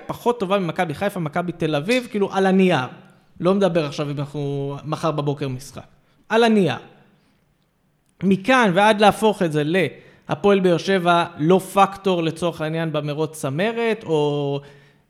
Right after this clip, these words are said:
אם יביאו זרים אז אולי יצליחו לגנוב מקום שני, אני חושב שזה לא בכיוון, כי ראינו את הפועל באר שבע עונה שעברה,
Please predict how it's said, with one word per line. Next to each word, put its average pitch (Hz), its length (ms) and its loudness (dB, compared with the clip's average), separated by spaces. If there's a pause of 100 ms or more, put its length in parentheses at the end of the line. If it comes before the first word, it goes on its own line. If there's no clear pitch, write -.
(240)
אם 262 240 4
יביאו 247 440 6
זרים 214 500 4
אז 202 140 4
אולי 226 420 4
יצליחו 233 520 2
לגנוב 208 340 2
מקום 202 320 2
שני, 240 540 0 (520)
אני 165 140 -2
חושב 175 140 -6
שזה 160 280 -4
לא 151 200 2
בכיוון, 170 680 0
כי 185 180 -4
ראינו 170 240 0
את 165 100 -4
הפועל 165 260 -2
באר 160 140 -2
שבע 151 220 -6
עונה 147 220 -2
שעברה, 156 360 -2